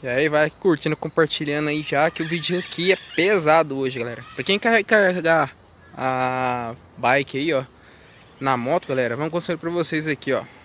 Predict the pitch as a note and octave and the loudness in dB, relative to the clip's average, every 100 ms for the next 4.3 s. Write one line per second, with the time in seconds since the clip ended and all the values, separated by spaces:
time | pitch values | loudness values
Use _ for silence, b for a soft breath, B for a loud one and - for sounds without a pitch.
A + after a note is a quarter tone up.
0 | - - B B B F#3+ A3+ B3+ A3 G#3+ | -20 -20 B B B 8 8 8 2 2
1 | G3+ F#3+ F3+ D3 E3 A#3+ - D3 - - | 2 4 4 4 2 -4 -8 -10 -10 -20
2 | - D3 C3+ C3+ C#3 C3+ C3+ - D3 D3 | -6 -4 -4 -4 -2 0 -2 -4 -4 -2
3 | G3+ G3 F#3+ G#3+ F#3+ F3+ F#3+ G3 - F#3+ | -2 2 0 0 0 2 2 -2 -2 -6
4 | G3+ A3+ B3 | -2 -2 -2